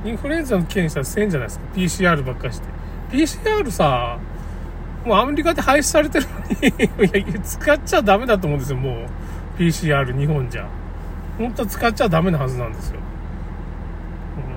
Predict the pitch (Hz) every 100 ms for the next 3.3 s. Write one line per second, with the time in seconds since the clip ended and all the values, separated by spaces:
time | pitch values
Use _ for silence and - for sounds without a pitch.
0 | 127 127 - - - - - - - -
1 | - - - - - - - - - -
2 | - - - 202 302 339 185 190 254 190
3 | 151 -